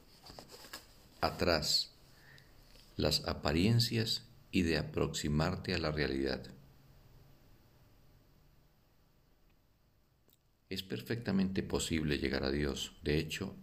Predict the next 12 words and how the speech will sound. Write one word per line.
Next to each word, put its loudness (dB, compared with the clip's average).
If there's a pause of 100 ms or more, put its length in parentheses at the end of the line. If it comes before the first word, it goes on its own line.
es -6
muy 0
fácil, -4 (840)
ya 0
que 2
es 0
la -2
cosa -2
más 0
natural 2
del -2
mundo. -2